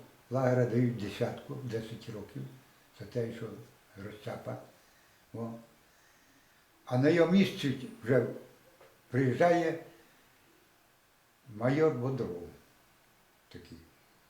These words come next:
вже, К Г Б. І цей Бодров участвував тут,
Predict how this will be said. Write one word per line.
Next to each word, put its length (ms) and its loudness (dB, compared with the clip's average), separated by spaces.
вже, 120 -16
К 100 -6
Г 120 -2
Б. 160 -8
І 200 0
цей 180 8
Бодров 680 8
участвував 760 6
тут, 300 0